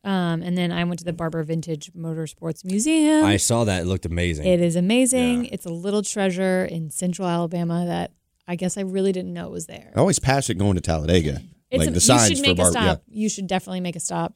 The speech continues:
Speaker 1: There was also a really great barbecue place called Rusty's Barbecue. But what I was gonna say is we have worked our way in to the IndyCar crowd 'cause I was walking through the paddock at
Speaker 2: Yeah.
Speaker 1: Barber.
Speaker 2: The paddock.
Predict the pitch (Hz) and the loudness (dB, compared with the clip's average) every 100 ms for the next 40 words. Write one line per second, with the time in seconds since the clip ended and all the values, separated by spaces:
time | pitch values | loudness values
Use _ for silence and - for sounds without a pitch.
0 | - 185 180 170 - 180 175 175 175 170 | -6 -4 -4 -8 -10 -6 -4 -2 0 -2
1 | 175 175 - _ _ 175 170 - 170 160 | -4 -12 -12 _ _ -8 -8 -8 -10 -10
2 | 170 165 175 165 - 175 185 165 175 160 | -10 -10 -8 -10 -10 -14 -14 -8 -6 -4
3 | 196 196 190 170 185 214 - 269 285 190 | -2 0 2 0 0 0 2 4 6 6
4 | 170 170 _ _ _ - 175 175 220 190 | 2 0 _ _ _ -6 -6 0 2 2
5 | 185 180 170 147 _ _ _ _ _ - | 0 -4 -4 -6 _ _ _ _ _ -8
6 | 175 190 - 170 165 180 180 214 202 185 | -4 -4 -2 -2 0 0 0 0 0 0
7 | 180 _ _ _ _ - 175 - 196 185 | -4 _ _ _ _ -14 -12 -6 -6 -6
8 | - 170 170 175 - 202 175 185 175 175 | -6 -10 -10 -10 -10 -10 -4 0 2 2
9 | 175 196 175 160 156 - 196 233 185 - | 0 0 -4 -6 -12 -2 2 2 2 -2
10 | _ _ _ _ - 175 - 202 247 202 | _ _ _ _ -8 -6 2 6 6 6
11 | 180 180 - - 139 151 - - | 2 -2 -6 -4 0 -2 -2 -10